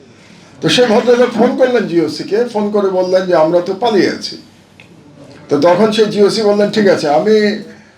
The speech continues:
আহ, কুমিল্লা জ-, থেকে, কুমিল্লা ক্যান্টনমেন্ট থেকে ডিজিএফআই এর একজন কর্নেলকে পাঠাই সরেজমিনে অবস্থা দেখবার জন্যে।"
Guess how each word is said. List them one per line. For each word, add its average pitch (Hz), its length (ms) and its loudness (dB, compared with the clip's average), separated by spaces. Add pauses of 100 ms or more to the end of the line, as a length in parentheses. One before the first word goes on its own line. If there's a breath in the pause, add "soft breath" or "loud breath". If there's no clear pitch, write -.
আহ, 147 400 0
কুমিল্লা 226 600 2
জ-, 165 360 0
থেকে, 220 340 0
কুমিল্লা 202 400 0
ক্যান্টনমেন্ট 208 560 0
থেকে 202 280 0
ডিজিএফআই 185 540 0
এর 208 120 4
একজন 175 320 0
কর্নেলকে 196 520 0
পাঠাই 196 460 -2 (420 loud breath)
সরেজমিনে 196 720 2
অবস্থা 160 440 0
দেখবার 135 380 -2
জন্যে।" 87 280 -10